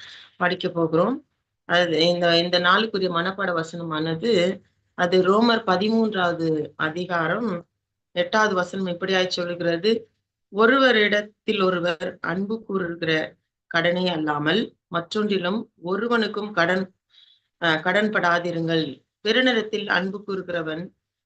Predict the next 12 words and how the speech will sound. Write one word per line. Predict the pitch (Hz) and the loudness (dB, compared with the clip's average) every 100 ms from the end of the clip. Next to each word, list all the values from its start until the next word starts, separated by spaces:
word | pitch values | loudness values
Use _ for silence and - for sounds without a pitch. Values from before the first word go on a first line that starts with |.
| - | -4
நியாயப்பிரமாணத்தை | 214 226 262 226 196 185 180 180 190 | 2 2 2 -2 -2 0 -2 -4 -6
நிறைவேற்றுகிறான்" | 175 180 175 170 165 165 160 156 143 - _ _ _ _ _ | -4 -4 -4 -4 -4 0 0 -2 -6 -16 _ _ _ _ _
என்று | 170 175 170 | -8 -8 -6
சொல்லி | 170 190 | -4 -4
இந்த | 190 | -4
தலைப்பின் | 175 165 175 185 170 160 | -4 -4 -4 -4 -4 -4
இந்த | 160 170 165 | -2 0 2
மனப்பாட | 156 156 156 165 175 165 | 0 0 0 2 0 0
வசனம் | 156 175 170 | -4 -6 -4
இப்படியாய் | 160 156 170 170 165 | -4 -4 -2 0 -2
சொல்லுகிறது. | - 160 151 156 156 214 - _ _ _ _ _ _ | -4 -8 -4 -2 -2 -4 -6 _ _ _ _ _ _
நாம் | - 220 220 214 208 196 | -2 2 4 2 2 -2